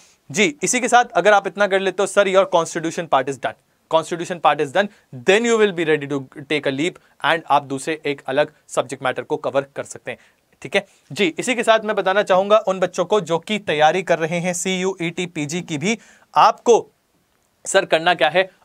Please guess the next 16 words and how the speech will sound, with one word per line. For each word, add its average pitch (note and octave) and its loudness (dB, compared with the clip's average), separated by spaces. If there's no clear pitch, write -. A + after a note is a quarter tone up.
अड्डा G3 4
ट्वेंटी G3+ -4
फ़ोर G#3+ 2
सेवन F#3 0
की A3 -8
वेबसाइट F3 0
पे E3+ 0
जाना B2 -4
है, A2+ -16
अड्डा E3+ 2
ट्वेंटी E3+ -2
फ़ोर F3 0
सेवन D3+ 0
की D3+ -6
वेबसाइट C3+ -4
पे। A#2+ -12